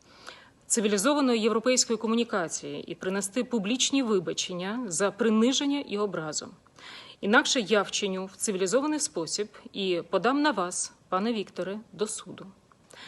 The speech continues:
Моя особиста оцінка. Державний чиновник, м,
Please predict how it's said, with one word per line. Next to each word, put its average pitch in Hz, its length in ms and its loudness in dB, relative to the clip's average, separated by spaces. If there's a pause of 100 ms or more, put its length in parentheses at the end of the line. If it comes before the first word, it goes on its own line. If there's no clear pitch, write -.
(520)
Моя 277 200 4
особиста 254 480 0
оцінка. 160 560 -6 (880)
Державний 285 420 2
чиновник, 233 720 0 (680)
м, 180 580 -8